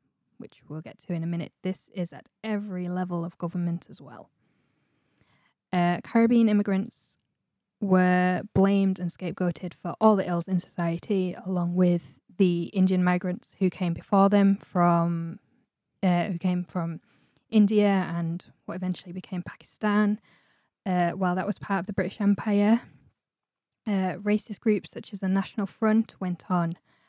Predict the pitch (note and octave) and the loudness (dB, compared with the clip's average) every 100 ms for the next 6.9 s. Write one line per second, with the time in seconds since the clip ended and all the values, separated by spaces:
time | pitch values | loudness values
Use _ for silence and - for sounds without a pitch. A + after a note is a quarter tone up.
0 | _ _ F3+ D#3+ E3 A3+ - - F3 F3 | _ _ -8 -6 -2 -4 -6 -12 -4 0
1 | B3+ - - - F#3 _ _ _ _ _ | 0 -2 -12 -12 -18 _ _ _ _ _
2 | _ G3 F#3 - G#3 G3 G3 - G3 - | _ -6 -4 -2 -2 -2 -10 -6 -6 -6
3 | - F#3 F#3 F#3 - - G3+ G3 F#3+ F#3+ | -4 -2 0 -2 -6 -2 0 2 2 0
4 | F#3 F#3 F3+ F#3+ F#3+ F#3 F3+ F3 E3+ - | -2 -4 -6 0 0 2 0 0 -4 -6
5 | - - - F#3 F#3 F#3 - F#3 G#3+ - | -20 -20 -2 0 0 0 0 2 0 -2
6 | - A#3+ B3+ C#4+ D4+ D#4+ - F3 | 2 4 4 4 4 4 4 2